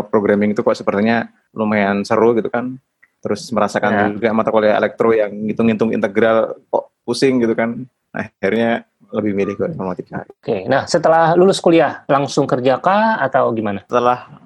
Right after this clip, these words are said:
Speaker 1: lulus kuliah langsung kerja, bahkan sebelumnya karena saya sebenarnya lulus kuliahnya molor ya, jadi mentok maks-, batas waktu studi maksimal waktu itu.
Speaker 2: <laughs> Berapa tahun
Speaker 1: Eh,
Speaker 2: itu?
Speaker 1: itu di I T B enam sta-, enam tahun itu.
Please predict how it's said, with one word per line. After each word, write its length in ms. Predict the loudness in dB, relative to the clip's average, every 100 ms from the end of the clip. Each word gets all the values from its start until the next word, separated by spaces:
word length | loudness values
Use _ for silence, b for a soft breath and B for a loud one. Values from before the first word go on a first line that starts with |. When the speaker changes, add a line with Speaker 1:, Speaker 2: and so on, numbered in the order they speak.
| -18
Speaker 1:
lulus 320 | -4 0 0
kuliah 320 | 0 2 4 2
langsung 360 | 0 -2 -4 -4
kerja, 480 | -4 -4 -2 0 2
bahkan 200 | 2 0
sebelumnya 640 | -4 0 2 2 2 2
karena 400 | 0 0 -2 -4 -8 -6
saya 160 | -2
sebenarnya 260 | 0 2 2
lulus 260 | 2 0 -2
kuliahnya 640 | 0 2 2 0 -4 -10 -8
molor 340 | -2 2 4 4
ya, 100 | 2 0
jadi 240 | -2 -2
mentok 480 | -2 -2 0 -2 -4 -14 -18
maks-, 320 | -12 -10 -6 -2
batas 240 | 0 -2
waktu 240 | -2 -2
studi 320 | -2 0 0 0
maksimal 560 | 0 -2 -2 -2 -4 _
waktu 300 | -16 -12 -12
itu. 60 | -12 -6 0
Speaker 2:
<laughs> 160 | 2
Berapa 200 | 2 0 0
tahun 200 | 2 0
Speaker 1:
Eh, 60 | -2
Speaker 2:
itu? 100 | -2 -4 -8 -4
Speaker 1:
itu 160 | 2 4 4 2 0
di 80 | 0 0
I 40 |
T 80 | 2
B 60 | 0 0
enam 160 | 0 -2
sta-, 200 | -4 -2
enam 160 | -4 0
tahun 180 | 0 0
itu. 100 | -4